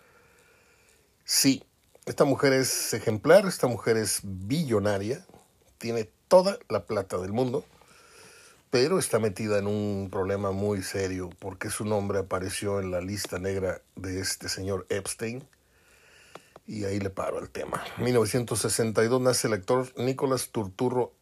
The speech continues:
junior, el hijo de John Turturro, un gran actor. Conocido este junior por la serie New York P D Blue. A mí me gustaba mucho ese programa. En mil novecientos sesenta y ocho nace el actor estadounidense Edward Burns.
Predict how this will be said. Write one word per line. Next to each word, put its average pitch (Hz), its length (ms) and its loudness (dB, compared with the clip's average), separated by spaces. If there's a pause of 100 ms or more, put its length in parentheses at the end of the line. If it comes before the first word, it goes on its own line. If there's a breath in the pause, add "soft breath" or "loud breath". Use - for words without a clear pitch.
(160)
junior, 104 640 2 (1040 soft breath)
el 101 100 -8
hijo 113 220 0
de 98 100 -4
John 113 220 -2
Turturro, 98 640 -6 (120)
un 95 100 -10
gran 104 180 -4
actor. 101 460 -2
Conocido 127 600 0
este 107 800 -4
junior 131 380 2
por 104 320 -4 (1200 loud breath)
la 104 140 -2
serie 120 440 0
New 107 180 -4
York 117 260 4
P 113 160 -4
D 117 140 -4
Blue. 107 400 2 (1040 soft breath)
A 113 60 -14
mí 117 80 -4
me 120 40 2
gustaba 104 320 2
mucho 98 300 -4
ese 95 100 -8
programa. 95 320 -4 (800 loud breath)
En 113 80 -4
mil 139 160 4
novecientos 131 500 2
sesenta 113 420 0
y 117 80 2
ocho 135 220 2
nace 127 240 2
el 110 60 2
actor 113 260 0
estadounidense 110 600 -2
Edward 113 340 4
Burns. 101 720 0